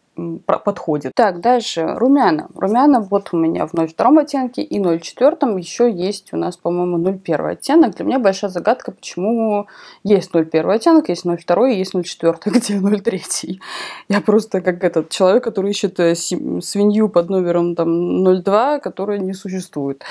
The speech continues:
В общем, я сегодня буду носить вот эти румяна, которые, наверное, ноль два, хотя могу сделать, наверное, на одну щёку так, на другую так. А, ноль два, а, у меня просто любимчики, потому что они у меня были ещё до того, как их переформулировали вот в такой тюбик. И надо сказать, что тогда мне эти румяна больше нравились, я их прям все вымазала,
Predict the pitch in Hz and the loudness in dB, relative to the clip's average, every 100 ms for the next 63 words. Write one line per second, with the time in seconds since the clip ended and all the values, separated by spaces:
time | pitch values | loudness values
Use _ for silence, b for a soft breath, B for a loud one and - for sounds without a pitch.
0 | B B B - 226 254 247 196 - 202 | B B B -2 -2 0 -4 -4 0 2
1 | 226 202 190 185 185 185 175 185 170 - | 2 0 -2 0 0 0 -2 -6 -8 -6
2 | 170 170 160 160 175 170 160 165 - 170 | -2 -2 -2 -2 0 0 -2 -4 -2 -2
3 | 160 165 165 170 175 175 175 180 165 160 | -2 -4 -4 -2 -4 -4 -4 -2 -2 0
4 | 285 440 277 277 240 226 190 185 175 170 | 0 2 -2 0 0 -2 -2 0 0 -2
5 | 165 170 165 - - 175 165 170 180 - | -6 -4 -4 -6 -6 -6 -6 -8 -8 -8
6 | 180 233 196 170 170 165 165 240 - B | -4 -4 -4 -6 -6 -6 -2 -2 -4 B
7 | B B B - - 165 160 160 165 185 | B B B -4 0 2 2 0 0 -2
8 | 175 185 247 320 302 - 180 180 180 180 | -2 0 2 2 -2 -4 -6 -2 -2 -2
9 | 185 220 180 190 - 170 175 190 190 190 | 0 -2 -2 -4 0 2 2 0 -2 -2
10 | 254 - 302 - 170 202 - 175 180 214 | -2 -2 0 -2 -4 -4 -2 0 0 2
11 | 208 185 208 208 180 170 - 175 175 180 | 2 0 0 2 0 -2 -6 -2 0 0
12 | 180 175 175 165 - 165 - 135 170 185 | 0 -4 -4 -4 -4 -4 -4 -4 -2 -2
13 | 180 180 175 165 165 165 - 185 - 160 | 2 2 2 2 2 -2 -2 -4 0 -2
14 | - 220 359 392 196 196 208 - 202 - | -2 2 2 2 -2 -2 -2 -2 -2 -2
15 | 190 196 240 196 185 185 196 190 175 165 | 0 2 2 0 -2 -4 -2 0 0 0
16 | - 170 247 294 208 175 165 180 175 - | -2 2 4 4 0 -4 -4 -4 -4 -4
17 | 165 156 165 196 220 269 | -4 -2 -2 -2 0 0